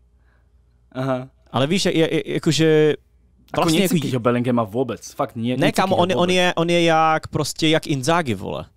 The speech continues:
Speaker 2: Což samozřejmě jako je, je, je přehnaný, že ten byl furt v offsideu, ale jakože... Chápeš, že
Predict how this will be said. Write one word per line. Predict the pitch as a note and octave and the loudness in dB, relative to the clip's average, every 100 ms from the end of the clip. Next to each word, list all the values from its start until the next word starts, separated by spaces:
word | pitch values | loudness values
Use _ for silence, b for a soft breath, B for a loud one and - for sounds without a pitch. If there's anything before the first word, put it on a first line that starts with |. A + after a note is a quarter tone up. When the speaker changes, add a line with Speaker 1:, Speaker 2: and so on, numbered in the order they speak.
| _ _ _ | _ _ _
Speaker 2:
Což | A#2+ | -4
samozřejmě | - C3+ C3 C#3+ C#3+ | -2 -2 0 2 2
jako | D3+ | 2
je, | C#3+ C3+ C3+ | 4 4 2
je, | C#3 - - | 0 -2 -6
je | C#3+ | -4
přehnaný, | C3+ D3+ D#3 D#3 | -2 0 0 0
že | A#2+ | -4
ten | B2+ C#3 | -4 -2
byl | B2+ | -2
furt | C3+ | -2
v | B2 | -2
offsideu, | B2 - D3+ A#2+ | -2 0 -2 0
ale | B2+ | 0
jakože... | B2+ - B2+ C3+ B B B B B B B | 0 -2 0 0 B B B B B B B
Chápeš, | - F3 F3+ | -4 -2 0
že | D#3 D#3+ | 2 0